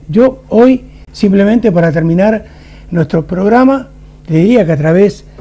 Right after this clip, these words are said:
de las, eh, palabras, eh, de Juan, yo diría que al fin y al cabo los rumores en realidad no hacen daño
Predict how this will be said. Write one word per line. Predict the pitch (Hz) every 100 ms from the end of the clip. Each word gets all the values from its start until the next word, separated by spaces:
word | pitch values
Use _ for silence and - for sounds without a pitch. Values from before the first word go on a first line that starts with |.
| - - -
de | 160
las, | 160 147 -
eh, | 180 170
palabras, | 156 160 190 180 160 139
eh, | 156 151
de | 139 147
Juan, | 190 220 262 254 - - - - -
yo | 214
diría | 247 294 175
que |
al | 156
fin | 143 220
y |
al | 170 135
cabo | 208 247 247 - - - - -
los | 170 160
rumores | 156 170 208 262 240 240
en | 220 170
realidad | 165 175 160 185 277 285 - - - - -
no | 156 175
hacen | 190 160 143
daño | 214 208 143 131